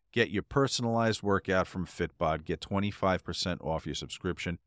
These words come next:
and try the app free at fitbod dot M E slash click, K L I Q. That's F I T B O D dot M E slash click. See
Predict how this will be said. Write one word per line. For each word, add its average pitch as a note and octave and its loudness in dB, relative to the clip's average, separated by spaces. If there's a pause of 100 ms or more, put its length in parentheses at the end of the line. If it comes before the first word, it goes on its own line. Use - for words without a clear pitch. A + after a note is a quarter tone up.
(260)
and D#2+ -4
try F2+ 2
the F#2+ -2
app F2+ 4
free C#3 6
at - -4 (220)
fitbod F2+ 2 (220)
dot G#2 6 (160)
M E3+ 4 (120)
E G2 4 (440)
slash F#2+ 2
click, - -6
K D2 -6
L D2+ -4
I D#2 -4
Q. C#2+ -6
That's C#2+ -6
F A#2+ 0
I D#3 4
T G2 -2
B G2+ 2
O G#2+ 6
D F2+ -2 (280)
dot E2+ 4 (180)
M A2 0
E G2 -2 (260)
slash E2 -2 (260)
click. - -4
See D3 2